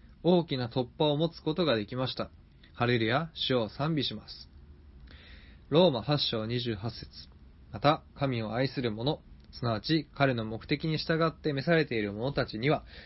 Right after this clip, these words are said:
すべてが共に働いて益となることを私たちは知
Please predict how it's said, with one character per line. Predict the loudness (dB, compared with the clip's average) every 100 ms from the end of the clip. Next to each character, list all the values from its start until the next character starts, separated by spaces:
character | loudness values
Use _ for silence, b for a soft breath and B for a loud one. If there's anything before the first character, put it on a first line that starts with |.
| B
す | -2
べ | 0 2
て | 2
が | 2
共 | 0 2 2
に | 2
働 | 0 -2 0 0
い | 2
て | 0 2
益 | -4 -2
と | -2
な | -2
る | -4
こ | -2
と | 0
を | 0 -4
私 | -8 -6 -6
た |
ち | -6 -4
は | -4
知 | -8